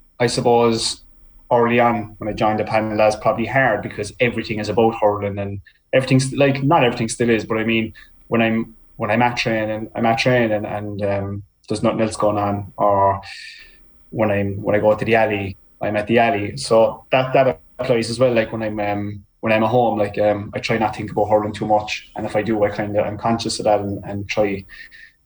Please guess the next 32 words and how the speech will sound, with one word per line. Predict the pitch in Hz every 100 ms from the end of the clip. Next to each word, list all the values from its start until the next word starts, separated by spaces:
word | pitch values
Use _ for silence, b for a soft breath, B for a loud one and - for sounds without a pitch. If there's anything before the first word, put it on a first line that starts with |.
| _ _ _ _ _ _
try | - 139
just | 123 127
enjoy, | 139 123 127 117
like, | 120 117
I | 123
suppose | - 123 120
the | 123
people | 131 123 117
I'm | 117
around, | 120 120 117
and, | 110 107 110
uh, | 117 110 107 107 104 _ _ _ -
you | 117
know, | 110 104 104 - _
whenever | 117 110 107
I |
go | 107 113
to | 113
friends | - 113 110
or | 110
anything | 107 107 113
like | 110
that, | 113 113
I |
try, | 113 117
try | 110 - -
to | 110 -
be | 110 107 113 - _
where | 120 107
I |
am | 107
at, | 107